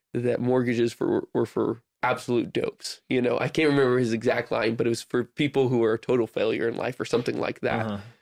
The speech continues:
Speaker 1: Um, which just shows you a completely different world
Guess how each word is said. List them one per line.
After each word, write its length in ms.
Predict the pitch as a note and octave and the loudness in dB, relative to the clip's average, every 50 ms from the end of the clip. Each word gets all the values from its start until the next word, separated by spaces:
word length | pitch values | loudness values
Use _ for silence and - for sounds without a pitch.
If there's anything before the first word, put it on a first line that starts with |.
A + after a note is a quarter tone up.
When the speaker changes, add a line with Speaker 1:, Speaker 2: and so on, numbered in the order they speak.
| _ _ _ _ - | _ _ _ _ -4
Speaker 1:
Um, 280 | A2+ B2 A2+ A2 G#2+ - _ _ _ _ - | -4 -2 -2 -4 -6 -8 _ _ _ _ -4
which 140 | D#3 D3 - | -4 0 2
just 180 | F3 F#3+ F3+ | 2 2 2
shows 340 | - - - D#3+ D#3 D3 - | 2 2 4 4 4 4 2
you 100 | B2+ C3 | 2 0
a 40 | - | 0
completely 840 | - - C#3 B2 - - - C#3+ C#3+ C#3+ D3+ D#3+ D#3+ C#3+ - B2+ A#2 | 0 -2 -4 -4 -6 -6 -2 2 2 4 4 4 2 2 2 2 2
different 280 | G#2+ A#2 A2+ A2 - - | 2 2 0 0 0 0
world 360 | G#2+ - - - - - | 0 0 0 0 -2 -6